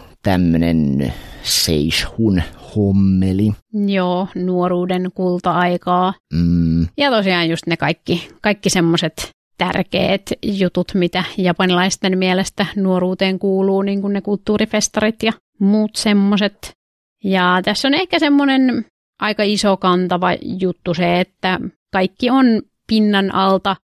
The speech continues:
Speaker 2: pikkusen monimutkaisempaa ja monisävyisempää kuin miltä alkuun vaikuttaa, että se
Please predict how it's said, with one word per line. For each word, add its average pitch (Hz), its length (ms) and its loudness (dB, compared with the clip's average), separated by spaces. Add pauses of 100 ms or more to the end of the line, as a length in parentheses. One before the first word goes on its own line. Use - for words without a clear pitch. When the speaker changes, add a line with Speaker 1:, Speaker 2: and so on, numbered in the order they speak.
(120)
Speaker 2:
pikkusen 240 400 -2
monimutkaisempaa 175 1200 0
ja 175 200 2 (380)
monisävyisempää 175 1200 -2
kuin 175 220 -4
miltä 165 320 -4
alkuun 180 540 -2
vaikuttaa, 180 1000 0 (240)
että 175 420 -4 (340)
se 175 200 0